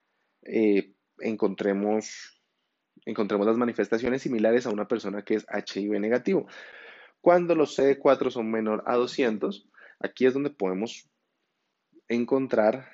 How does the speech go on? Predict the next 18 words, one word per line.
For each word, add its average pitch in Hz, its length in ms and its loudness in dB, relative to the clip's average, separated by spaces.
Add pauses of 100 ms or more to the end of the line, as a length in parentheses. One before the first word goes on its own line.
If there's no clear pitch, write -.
la 101 440 -2
tuberculosis 104 720 -2
primaria - 580 -6
progresiva. - 540 -10 (1600)
En 127 220 -6
cuanto 120 600 0 (640)
a 110 120 -6
la 98 640 -4 (420)
tuberculosis 113 680 0
de 147 80 0
reactivación, 139 840 0
es 92 160 -8
la 98 160 -4
que - 120 -6
va 87 100 -2
a 98 60 -10
generar 92 600 -4 (400)
cavitaciones. 120 840 0